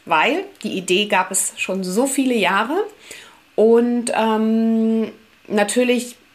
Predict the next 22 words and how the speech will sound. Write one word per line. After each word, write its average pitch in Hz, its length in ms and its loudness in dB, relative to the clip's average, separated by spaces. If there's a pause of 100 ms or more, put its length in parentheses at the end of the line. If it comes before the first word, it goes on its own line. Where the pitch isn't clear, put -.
muss, 247 360 2
muss 202 680 0
und 208 220 0
darf 214 180 4
sowas 220 300 0
erstmal 202 380 -2
wachsen, 233 580 -2
aber 220 300 2
als 185 160 -2
ich 196 160 -6
dann 202 460 -4
mir 202 360 -2 (100)
Anfang 269 340 -2
des 220 140 -4
Jahres 190 540 -2 (600)
auch 185 240 -6
wirklich 208 520 0
ein, 180 520 -2
ein 170 600 -6 (440)
Herz - 640 -2
und 170 260 -8
meinen 160 320 -6